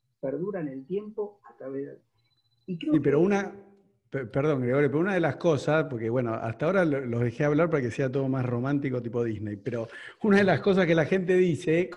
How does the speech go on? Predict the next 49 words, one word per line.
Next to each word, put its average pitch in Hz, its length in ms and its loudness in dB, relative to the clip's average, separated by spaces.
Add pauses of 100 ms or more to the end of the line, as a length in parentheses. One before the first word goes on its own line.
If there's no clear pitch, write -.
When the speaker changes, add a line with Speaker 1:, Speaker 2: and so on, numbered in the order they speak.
Speaker 2:
como 117 500 -2
vos 135 240 0
ya 143 60 -2
entraste 139 320 -4
en 151 60 -2
ese 143 140 -4
tema, 185 220 -4
que 143 80 0
es 139 120 -2
una 139 220 0
mutilación, 127 920 -2 (460)
eh, 107 800 -4
yo - 140 -4
se 143 120 0
lo 147 80 4
hice 147 220 2
a 110 40 -6
mi 110 140 -4
hijo, 104 220 -8
eh, 113 140 -4
aclaro 107 720 -6
a-, 110 60 -10
a-, 110 360 -10
an-, 117 140 -10
an-, 117 200 -8 (160)
antes 123 300 -10
de 107 80 -8
seguir, 117 360 -6
pero 107 440 -6 (300)
primero 185 240 0
que 202 80 4
es - 120 -2
una 165 140 0
mutilación, 160 1040 0 (140)
y 127 80 -2
segundo 208 340 2
que 175 80 2
al 170 120 2
chico 247 420 2
no 175 140 0
le 196 80 2
estás 233 180 -2
preguntando, 127 760 -4 (240)
¿entendés? 107 340 -8
Porque 127 180 -10
tiene 175 200 -2
ocho 165 260 -2
días, 151 480 -2
entonces 147 420 -6